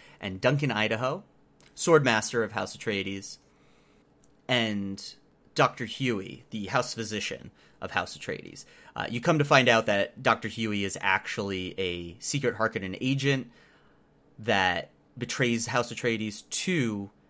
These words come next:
House Harkonnen, who is the main villain of the story, also, uh, some pretty bad dudes.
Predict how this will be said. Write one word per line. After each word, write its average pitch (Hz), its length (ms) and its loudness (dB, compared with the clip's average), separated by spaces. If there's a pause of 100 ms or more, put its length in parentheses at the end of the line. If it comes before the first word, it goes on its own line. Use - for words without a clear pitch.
House 101 300 0
Harkonnen, - 480 -6 (440)
who 113 160 -2
is 90 160 -6
the 90 380 -8 (340)
main 113 280 2
villain 101 420 0
of 90 80 -8
the 98 80 -8
story, 90 600 -4
also, 90 560 -2 (280)
uh, - 140 -10
some 90 200 -8
pretty 95 200 -6
bad 87 420 -6
dudes. - 480 -14